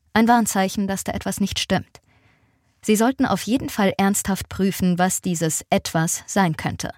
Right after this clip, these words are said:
Und es ist sicherlich eine gute Idee, wenn Sie dabei auch jemanden zu Rate ziehen, der das aus der Distanz sehen und beurteilen kann. Partner, Freunde, Ex-Kollegen, Spezialisten wie Karrierecoaches und oder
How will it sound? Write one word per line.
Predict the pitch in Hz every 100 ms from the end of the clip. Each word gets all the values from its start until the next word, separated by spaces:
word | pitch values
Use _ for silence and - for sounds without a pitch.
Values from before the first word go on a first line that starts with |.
| _ _ _ _ _ _
Und | 220 220 -
es | 214
ist | 185 262
sicherlich | 262 262 208 214
eine | - 196 185
gute | 277 -
Idee, | 202 180 247 233
wenn | 165 160
Sie | 156
dabei | 160 170 156
auch | - -
jemanden | 190 185 151 160
zu | -
Rate | 147 180 202 160
ziehen, | - 170 170 - - -
der | 165
das | 160 160
aus | 151
der | 151
Distanz | 151 156 - 175 160
sehen | 185 190 165
und | - 156
beurteilen | - 226 202 - -
kann. | - - - _ _ _ _
Partner, | 208 208 - 165
Freunde, | 151 190 202 180 170 - - -
Ex-Kollegen, | 294 - - 202 190 196 196
Spezialisten | 214 - 254 254 240 302 - 202
wie | 165 151
Karrierecoaches | 165 160 190 202 - 175 170 175 - - - -
und | 269 320 -
oder | - - 185 196